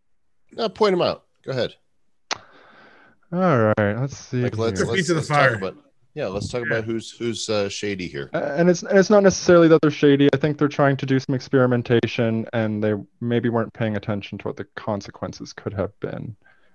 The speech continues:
Speaker 2: Um, so Rarible recently launched their governance token. Uh, I believe it is given out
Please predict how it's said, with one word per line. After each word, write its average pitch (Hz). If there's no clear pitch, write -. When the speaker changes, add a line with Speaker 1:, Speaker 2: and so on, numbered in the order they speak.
Speaker 2:
Um, 95
so 123
Rarible 131
recently 120
launched 110
their 110
governance 101
token. 131
Uh, 98
I 104
believe 117
it 123
is 113
given 120
out 113